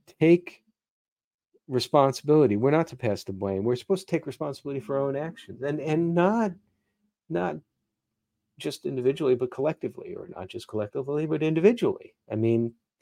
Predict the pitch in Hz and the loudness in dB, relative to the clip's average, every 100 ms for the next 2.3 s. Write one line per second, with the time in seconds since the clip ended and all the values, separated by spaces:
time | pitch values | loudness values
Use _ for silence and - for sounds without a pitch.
0 | _ _ _ _ _ _ _ _ _ _ | _ _ _ _ _ _ _ _ _ _
1 | _ _ _ - - _ _ - - 151 | _ _ _ -20 -20 _ _ -20 -20 2
2 | 175 247 | 4 4